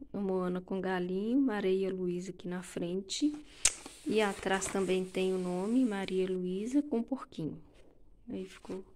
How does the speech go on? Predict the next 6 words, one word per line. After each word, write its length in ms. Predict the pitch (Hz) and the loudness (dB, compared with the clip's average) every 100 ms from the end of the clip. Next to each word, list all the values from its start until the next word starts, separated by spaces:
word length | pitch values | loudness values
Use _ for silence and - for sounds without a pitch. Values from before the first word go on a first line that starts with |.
| - - - - - - - | -20 -20 -20 -20 -20 -14 -8
assim. 540 | 202 - 165 190 262 - - - - - - - - - | -4 -2 -2 -4 -6 -10 -20 -20 -20 -20 -20 -20 -18 -6
E 120 | - 240 | 0 0
tem 420 | - 220 220 233 | 2 2 4 2
essa 200 | 233 226 | 0 -4
caixa 380 | - 202 - 233 | -2 -2 -2 -4
aqui. 260 | - - | -8 -10